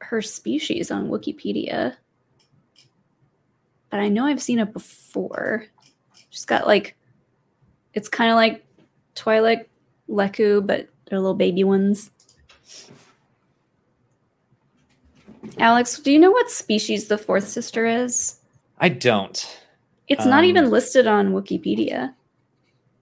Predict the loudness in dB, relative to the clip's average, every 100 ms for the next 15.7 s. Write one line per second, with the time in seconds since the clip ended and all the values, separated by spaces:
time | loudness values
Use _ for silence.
0 | _ _ _ _ -6 -2 -4 -4 -6 -8
1 | -10 -12 -12 -6 -6 -6 -10 -10 -10 -10
2 | -10 -12 _ _ _ _ _ _ _ _
3 | 0 2 2 0 -2 0 -2 -2 -2 -2
4 | -2 -4 -6 -8 -8 -8 -8 -8 -4 -4
5 | -6 -8 -10 -12 -6 -4 -2 -2 -2 -4
6 | -4 -6 -6 -4 -4 -4 -4 -4 -4 -6
7 | -6 -8 -10 -12 4 4 4 -2 -8 -14
8 | -18 _ 0 0 4 4 6 2 2 2
9 | 2 -2 -2 -2 4 6 6 4 -6 -10
10 | -6 -6 -4 -8 _ _ 2 6 8 8
11 | 8 4 4 4 2 0 -4 2 6 6
12 | 4 0 -2 -10 -2 0 2 2 0 0
13 | -4 -2 -6 -6 -6 -6 -6 -4 -2 -2
14 | -2 0 0 0 -2 -2 0 0 0 -2
15 | -2 0 2 2 0 -2